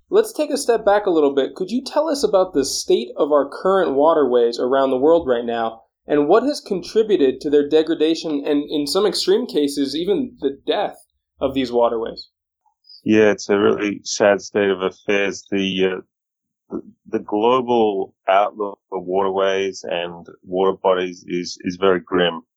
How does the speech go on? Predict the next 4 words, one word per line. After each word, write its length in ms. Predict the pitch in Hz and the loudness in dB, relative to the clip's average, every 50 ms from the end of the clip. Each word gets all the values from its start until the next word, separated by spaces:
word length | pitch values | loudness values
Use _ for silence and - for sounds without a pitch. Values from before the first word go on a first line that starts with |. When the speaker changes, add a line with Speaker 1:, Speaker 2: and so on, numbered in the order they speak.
| _ _ _ _ _ - - - - _ _ _ - | _ _ _ _ _ -18 -18 -18 -18 _ _ _ -6
Speaker 2:
Uh, 540 | - - 90 87 87 87 87 87 87 90 87 - - _ _ _ _ _ _ _ _ - | -2 0 2 4 4 4 2 0 0 -4 -6 -12 -16 _ _ _ _ _ _ _ _ -18
the, 420 | - 90 92 98 95 95 95 92 - - | -12 -4 0 0 2 2 2 0 -4 -4
the 160 | 92 95 87 | -4 -4 -2
rate 320 | 90 98 98 104 104 - | 0 0 0 0 -2 -6